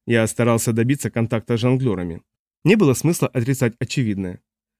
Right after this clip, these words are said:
Но выяснилось, что это попросту невозможно. Моя семья не располагала нужными ресурсами, чтобы отправить меня в миры жонглёров, а организации, обычно финансирующие такие поездки,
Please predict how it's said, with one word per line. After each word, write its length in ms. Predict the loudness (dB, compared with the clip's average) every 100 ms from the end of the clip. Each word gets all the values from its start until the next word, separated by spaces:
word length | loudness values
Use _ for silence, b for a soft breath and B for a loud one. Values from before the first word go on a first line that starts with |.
| -2
Но 140 | 2
выяснилось, 520 | 4 4 2 -2 -2
что 180 | 0 2
это 180 | 2 2
попросту 420 | 0 -2 -2 2
невозможно. 680 | 2 2 2 0 -2 -8 -10 _ _ _ _
Моя 200 | 2 4
семья 360 | 4 4 4 4
не 140 | 2 0
располагала 600 | 0 0 0 2 2 2
нужными 420 | 2 2 2 2 2
ресурсами, 600 | 0 -2 -2 0 -2 -4 _ _ -8
чтобы 300 | 0 2 2
отправить 440 | 0 0 0 2
меня 200 | 2 2
в 120 | 2
миры 220 | 4 4 4
жонглёров, 540 | 2 2 0 -2 -6 _ _ _ -2
а 40 | 0
организации, 640 | 2 2 4 2 0 -2
обычно 440 | -2 0 0 0 0
финансирующие 680 | 2 2 2 0 0 0 -2
такие 280 | 0 0
поездки, 560 | 2 2 2 -2 -8